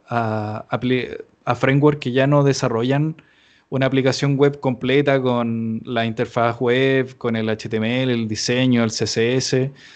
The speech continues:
sino que nos estamos moviendo más a un mundo en el cual tenemos apis, que son como U R Ls, a las cuales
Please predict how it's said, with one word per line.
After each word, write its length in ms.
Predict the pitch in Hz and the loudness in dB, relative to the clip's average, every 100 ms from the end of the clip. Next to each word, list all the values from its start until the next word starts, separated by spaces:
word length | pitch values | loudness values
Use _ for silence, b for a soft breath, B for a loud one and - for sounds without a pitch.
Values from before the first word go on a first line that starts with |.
| B | B
sino 340 | - 113 120 123 | -4 2 2 4
que 340 | 127 127 117 B B | 4 2 0 B B
nos 140 | - 117 | -4 -4
estamos 300 | 113 127 131 | 2 2 4
moviendo 440 | 131 120 127 127 | 4 2 2 2
más 380 | 127 127 131 123 | 4 4 4 2
a 20 | |
un 100 | 117 | 0
mundo 300 | 123 131 131 | 0 0 0
en 60 | 127 | 0
el 160 | 117 | -2
cual 300 | 113 131 123 | 0 2 2
tenemos 460 | 123 123 123 117 - | 0 0 2 0 2
apis, 420 | 123 143 185 - _ _ | 0 0 -6 -8 _ _
que 100 | - | -8
son 220 | 113 123 - - | -4 -4 -4 -8
como 360 | - 120 117 123 | -2 0 0 2
U 220 | 131 131 | 4 6
R 420 | 127 123 113 120 | 4 2 -2 0
Ls, 340 | 143 190 - - | -2 -4 -8 -10
a 80 | 120 | -6
las 160 | 117 107 | -6 -4
cuales 500 | - 123 127 123 | -2 0 0 -4